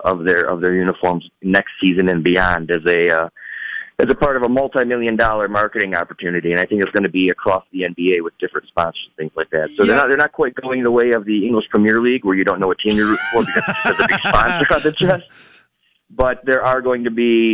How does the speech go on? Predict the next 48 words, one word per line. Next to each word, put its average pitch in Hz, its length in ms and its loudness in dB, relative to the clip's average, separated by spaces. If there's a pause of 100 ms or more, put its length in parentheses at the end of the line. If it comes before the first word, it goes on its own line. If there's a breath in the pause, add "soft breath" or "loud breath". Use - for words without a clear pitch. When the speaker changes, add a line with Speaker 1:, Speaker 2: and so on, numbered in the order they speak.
Speaker 1:
you, 110 180 2
you're, 113 180 2
you're 113 140 -2
starting 117 340 -2
to 107 60 -4
get, 101 300 -2
you 104 180 0
know, 110 100 2
the 113 80 0
writing's 113 340 0
on 107 80 -2
the 98 80 -2
wall, 101 340 0
for 92 120 -4
lack 90 180 0
of - 80 -20
a - 40 -2
better 90 160 0
term, 90 260 -2
that 92 80 -4
they're 92 160 -4
gonna 98 220 -2
start 95 240 0
using 95 400 0
these 87 180 -12
guys. 90 400 2 (840 soft breath)
Um, 87 320 0
you 98 60 0
know, 95 60 2
they, 104 200 2
they're, 117 200 2
I 113 60 2
mean, 117 140 0
they're 120 100 2
immensely 120 380 -2
marketable. 82 480 -2
That 95 140 2
it - 100 -6
took 139 160 -2
this 113 120 -6
long 104 460 0 (220)
for 92 440 0 (460)
N 107 140 0
B 101 160 4
A 95 120 2
players 90 480 0
to 90 60 -2
have 87 320 0